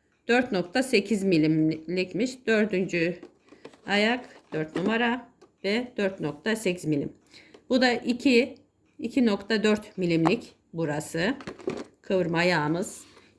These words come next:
Büzgü ayağımız. Büzgü ayağımız iki çeşit. Bir bu şekilde. Böyle.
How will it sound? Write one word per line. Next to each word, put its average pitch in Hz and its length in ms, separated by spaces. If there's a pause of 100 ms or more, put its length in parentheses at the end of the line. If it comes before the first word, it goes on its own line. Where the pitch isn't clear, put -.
Büzgü 254 320
ayağımız. 240 800 (1300)
Büzgü 240 260
ayağımız 262 480
iki 233 220
çeşit. 214 540 (500)
Bir 262 280 (300)
bu 233 100
şekilde. 262 800 (1800)
Böyle. 180 560